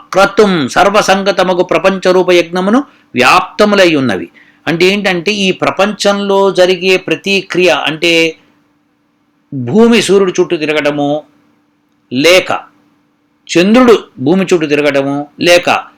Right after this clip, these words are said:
సర్వ గ్రహాలు సూర్యుడు చుట్టూ తిరగటము, మళ్ళీ ఈ గ్రహాలన్నీ కలిసి సూర్య కుటుంబం ఏర్పడటము,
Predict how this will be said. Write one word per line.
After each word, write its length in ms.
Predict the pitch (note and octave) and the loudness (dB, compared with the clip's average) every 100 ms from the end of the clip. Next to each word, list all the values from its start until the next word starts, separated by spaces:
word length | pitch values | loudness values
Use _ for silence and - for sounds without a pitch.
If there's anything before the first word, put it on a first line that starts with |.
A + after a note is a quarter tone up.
| _ | _
సర్వ 760 | - - D3 E3+ G3 G3+ F#3+ B2+ | -8 -2 0 2 2 2 2 2
గ్రహాలు 680 | D3 C#3 D3 F#3+ G#3 G#3 G3 | 0 0 2 4 6 4 2
సూర్యుడు 300 | D3+ F3 D#3+ E3+ | 2 0 0 -4
చుట్టూ 140 | C#3+ | -4
తిరగటము, 720 | C3+ C#3+ D#3+ D#3 C#3+ C#3+ D3 - _ _ _ - | -4 -2 0 0 0 -2 -2 -8 _ _ _ -8
మళ్ళీ 320 | D3 F3 G3 | -2 -2 -2
ఈ 400 | G#3+ - F3+ F#3 C#3+ | -4 -4 -2 0 2
గ్రహాలన్నీ 680 | D3+ D3+ F#3 F#3+ F#3 F#3+ G3 | 2 4 4 4 2 0 -2
కలిసి 300 | - F#3 - | 0 -2 0
సూర్య 220 | C#3 F3 | 0 0
కుటుంబం 440 | - E3+ F3 F#3 | 0 -2 0 2
ఏర్పడటము, 840 | E3 D#3 D3+ C#3+ C#3 C#3+ C#3+ C#3+ | 2 2 0 -2 -2 -2 -2 -4